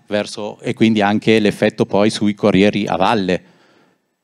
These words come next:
Distribuire a cassa in farmacie è ben diverso che andare a distribuire nelle singole, eh, abitazioni. E qui è nata l-, l'idea sulla nostra esperienza dell'e-commerce, quindi dei sistemi a capi appesi, o meglio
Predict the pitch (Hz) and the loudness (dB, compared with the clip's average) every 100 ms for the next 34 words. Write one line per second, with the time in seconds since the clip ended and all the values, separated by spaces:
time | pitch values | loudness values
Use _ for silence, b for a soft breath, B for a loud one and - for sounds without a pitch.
0 | _ _ _ _ _ _ _ _ - 95 | _ _ _ _ _ _ _ _ -10 -6
1 | - 101 101 104 98 95 104 - 101 92 | -2 0 2 2 2 0 -2 -4 -2 0
2 | 101 98 98 104 104 110 110 107 - 92 | -2 0 0 0 0 2 2 2 -2 -4
3 | 92 95 95 113 101 92 90 90 92 90 | 0 0 0 0 0 0 0 0 -2 -2
4 | 90 - 87 92 104 92 87 85 - 90 | -6 -2 0 2 4 2 2 0 -2 0
5 | 95 92 92 - B B - 87 82 95 | 0 0 0 -4 B B -4 0 0 0
6 | 90 85 - 110 90 85 80 b b b | 0 -2 -2 2 2 2 -4 b b b
7 | b b _ _ _ _ _ - - 165 | b b _ _ _ _ _ -20 -4 -4
8 | - 151 170 123 113 110 - 98 95 101 | 2 2 2 0 0 0 2 2 2 0
9 | 90 95 107 107 95 87 - 98 90 104 | -2 0 2 2 2 0 -2 -2 2 2
10 | 101 - 92 90 - 95 104 98 92 90 | 0 0 0 0 0 0 0 0 -2 -2
11 | 98 104 87 87 - _ b - 98 90 | -2 -2 -2 -4 -10 _ b -4 -4 0
12 | 104 - 98 - 104 95 92 - 117 - | -2 -2 -8 0 0 2 0 0 -4 -2
13 | 98 - 85 82 110 90 90 85 82 | -4 -2 -4 0 0 0 -2 -2 -4